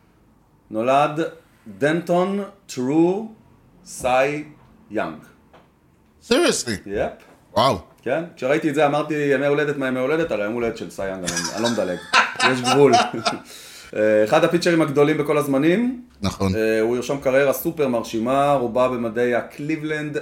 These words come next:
Speaker 1: ספיירס.
Speaker 2: ספיידרס.
Speaker 1: ספיידרס. והבוסטון אמריקאנס שנהיו רד סוקס בהמשך.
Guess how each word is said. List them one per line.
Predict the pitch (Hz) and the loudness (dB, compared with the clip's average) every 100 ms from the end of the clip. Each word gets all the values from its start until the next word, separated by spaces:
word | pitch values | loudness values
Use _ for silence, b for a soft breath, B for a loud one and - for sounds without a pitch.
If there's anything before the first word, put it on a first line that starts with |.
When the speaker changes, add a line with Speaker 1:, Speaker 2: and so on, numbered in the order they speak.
| - | -10
Speaker 1:
ספיירס. | - - - - 135 113 98 110 143 190 - - - | -14 -14 -12 -4 -2 0 -2 -2 -2 -6 -14 -14 -10
Speaker 2:
ספיידרס. | 110 139 139 165 | -2 2 4 4
Speaker 1:
ספיידרס. | 127 120 170 - - - b b b b | 4 2 0 -4 -14 -18 b b b b
והבוסטון | 110 156 160 147 156 156 | 2 4 6 4 0 -2
אמריקאנס | 131 139 135 131 117 104 | 0 0 0 -2 -4 -6
שנהיו | 120 113 110 104 | -6 -2 -2 0
רד | 107 101 110 | -2 -2 -4
סוקס | - 165 175 | -4 -6 -6
בהמשך. | 175 139 160 175 - | -8 -8 -4 -4 -4